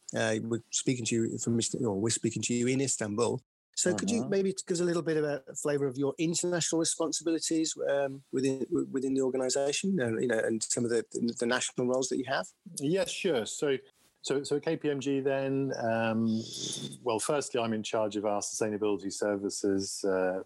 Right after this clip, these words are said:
Speaker 2: here in Turkey from a commercial and, and technical perspective. Throughout my, my career in sustainability, um, I've also had a lot of, um, international, uh, experience and, and responsibility. So I, you know, I've led, uh, sustainability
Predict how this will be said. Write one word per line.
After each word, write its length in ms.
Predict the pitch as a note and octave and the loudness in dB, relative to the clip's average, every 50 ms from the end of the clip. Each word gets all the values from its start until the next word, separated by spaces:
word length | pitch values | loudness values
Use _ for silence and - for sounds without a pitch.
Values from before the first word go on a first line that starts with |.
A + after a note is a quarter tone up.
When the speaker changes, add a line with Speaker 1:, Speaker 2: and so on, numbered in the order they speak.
| - - - | -10 -8 -2
Speaker 2:
here 160 | - G#2 G2 | 0 0 0
in 120 | F#2 F#2 F2+ | 0 -2 -2
Turkey 500 | - G#2 F#2+ F#2 F2+ - - D#3+ E3+ - _ | 0 0 0 0 -2 -2 -2 -4 -4 -4 _
from 180 | - - G#2 G2 | -6 -2 0 0
a 120 | F#2 F#2 F2+ - - - | 0 -2 -2 -6 -14 -4
commercial 440 | - A2 G2+ G2 F#2 - - G2 F2+ | -2 0 0 0 0 0 -2 0 0
and, 180 | F2+ F2+ F2+ F#2+ | 0 0 -2 -2
and 160 | G2 F#2+ F#2 | -2 -2 -2
technical 380 | - A2 G2 F#2 - - F#2 | -2 -2 -2 -2 -2 -4 -4
perspective. 760 | F2 - F2+ - - G2 F2+ - - - D#3 F3 E3 - - - _ - - - _ _ | -2 -2 -4 0 0 0 -2 -2 -4 -4 -4 -4 -4 -6 -12 -16 _ -18 -18 -18 _ _
Throughout 280 | - - B2+ B2 A#2 G#2+ | -4 -2 0 0 0 0
my, 280 | G#2 G2+ G2+ G2+ G2+ G2+ G#2+ | 0 0 0 0 -2 -2 -4
my 200 | A2 G2+ G2+ F#2+ | -2 -2 -2 -2
career 400 | - - A2 G#2+ G#2 G2+ G2 F#2+ | -2 -2 0 0 2 0 0 -2
in 60 | G2 | -4
sustainability, 1000 | F#2 - - - G#2+ G2+ G2 G2 F#2 G#2 G2 F#2+ F#2 - - - G2 F#2+ F#2+ F2+ - _ - - - - _ _ _ | -4 -6 -4 -2 -2 0 0 0 0 2 2 0 0 -2 0 0 0 0 0 -2 -8 _ -20 -20 -20 -20 _ _ _
um, 420 | - F#2 F#2+ F#2+ F#2+ F#2+ F#2+ G2+ G2+ | -4 -2 0 0 0 2 2 0 0
I've 140 | G2+ F#2+ | 2 2
also 240 | A2+ G#2+ F#2+ - G2+ | 2 2 2 0 -4
had 140 | F#2+ G2 G2 | -2 0 0
a 40 | G2 | 0
lot 140 | G2+ G2+ G2 | 0 0 0
of, 200 | F#2+ F#2 F2 - - - | 0 -2 -4 -6 -4 -2
um, 380 | G2 F#2+ F#2 F#2 F#2 F#2 F2+ - _ _ _ _ _ - | 0 0 2 0 -2 -4 -4 -8 _ _ _ _ _ -4
international, 800 | A2+ G#2 - A2 G#2 G2+ G2+ - - - G2+ F2+ F2+ F2 E2 - _ - | -4 -2 0 0 0 0 0 -2 -2 -2 0 0 0 -2 -2 -6 _ -4
uh, 360 | G2+ F#2+ F#2+ F#2 F2+ F2+ F2+ F2+ | -2 0 0 2 2 0 0 -2
experience 680 | G#2 G2 - - - G#2 G2 F#2+ G2 F#2+ F2+ - - | -2 -4 -2 -2 0 2 2 2 0 -2 -4 -4 -2
and, 140 | F#2+ F#2+ G2 | -2 -2 0
and 100 | G2 F#2 | 0 0
responsibility. 720 | F#2 E2+ - - G2+ F2+ - - F#2 G2 F#2+ F#2+ - - G#2+ | 0 0 2 0 -2 0 -2 -2 -2 0 0 0 -2 -2 -4
So 200 | - - A#2+ A2 | -2 -2 0 0
I, 60 | G#2+ | 0
you 120 | A2+ A#2+ | -2 -2
know, 120 | A#2 A2 A2 | -4 -4 -2
I've 180 | A2+ G#2+ G#2 | -4 -4 -2
led, 240 | C3 C#3+ C#3+ C3+ - - _ - - - - - _ _ _ | 0 0 0 -2 -4 -8 _ -20 -20 -20 -20 -20 _ _ _
uh, 140 | - G#2 G2 | 2 2 2
sustainability 1160 | - - G#2 G2+ A2+ A2 G#2 G2+ G2+ G#2 G#2 G2 F#2+ - - G#2+ G2+ G2+ G2 G2 G2 G2 G2 | 0 0 -2 0 0 0 2 0 2 0 0 0 -2 -4 -2 0 0 2 2 0 0 -2 -4